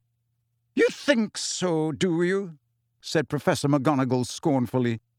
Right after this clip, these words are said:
Fudge seemed not to hear her. He was looking around at the wrecked office. A few of the portraits hissed at him. One or two even made rude hand gestures.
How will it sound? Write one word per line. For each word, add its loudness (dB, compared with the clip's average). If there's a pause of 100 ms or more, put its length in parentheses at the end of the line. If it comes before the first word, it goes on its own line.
(540)
Fudge 2
seemed 2
not -2
to 0
hear 0
her. 0 (500)
He 4
was 2
looking 4
around 2
at 0
the 4
wrecked 0
office. -4 (500)
A 2
few 4
of -2
the 0
portraits -2
hissed -2
at -6
him. -2 (340)
One 2
or 2
two 0
even 2
made 2
rude 2
hand 2
gestures. -6